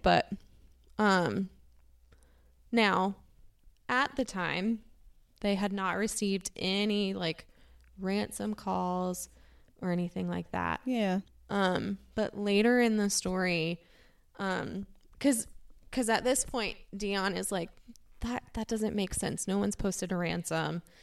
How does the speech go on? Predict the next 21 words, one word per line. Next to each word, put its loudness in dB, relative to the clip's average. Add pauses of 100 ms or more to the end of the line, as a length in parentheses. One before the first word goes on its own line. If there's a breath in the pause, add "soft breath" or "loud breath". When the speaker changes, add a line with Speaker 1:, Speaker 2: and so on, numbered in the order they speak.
(260 soft breath)
Speaker 1:
Well, -2
apparently 0
they, 8
Speaker 2:
Mm-hmm. 2
Speaker 1:
some 2
people 0
had, -2 (480)
um, -2
called -4
Lu 0
Xun, -2 (720 soft breath)
who 4
was -2
kinda -4
organizing -6
the -8
search -6
efforts. -2
Speaker 2:
Oh, 2
okay. -2 (520)
Speaker 1:
And 0